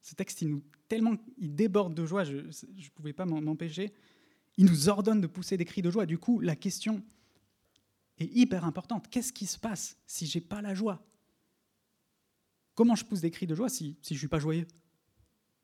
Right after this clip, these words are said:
C'est pas possible. Du coup, prenons un moment pour y réfléchir. Comment est-ce que tu définis la joie ? C'est quoi pour toi ? C'est, c'est une émotion, un sentiment ? Ça va, ça vient ?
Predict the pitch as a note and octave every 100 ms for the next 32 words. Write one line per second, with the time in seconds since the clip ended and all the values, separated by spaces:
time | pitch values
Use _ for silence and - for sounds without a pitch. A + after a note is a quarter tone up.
0 | _ _ _ - - D3+ G#3 D4 G#3+ -
1 | _ _ _ _ _ _ _ _ - -
2 | - E3 G3 - G#3 F#3+ F3+ E3 D3+ C#3+
3 | C#3+ C#3 D3 D#3 - - - - C4+ B3+
4 | A3 - F3 - D3 E3+ F3+ F#3 F3 F3
5 | E3+ _ _ D3 C3 C3 B2 - _ _
6 | _ _ _ _ _ _ _ _ _ _
7 | _ _ _ _ _ _ _ _ _ _
8 | _ - - - D3 D3+ C3+ D3 - C3+
9 | - - _ _ - - D#3 C#3+ C#3+ F3
10 | F#3+ - A#3 A3+ D#3 - F3 - G#3 B3+
11 | - _ _ _ _ _ _ _ _ _
12 | _ _ _ _ _ _ - - E3+ E3
13 | F3 F3 D#3 G#3+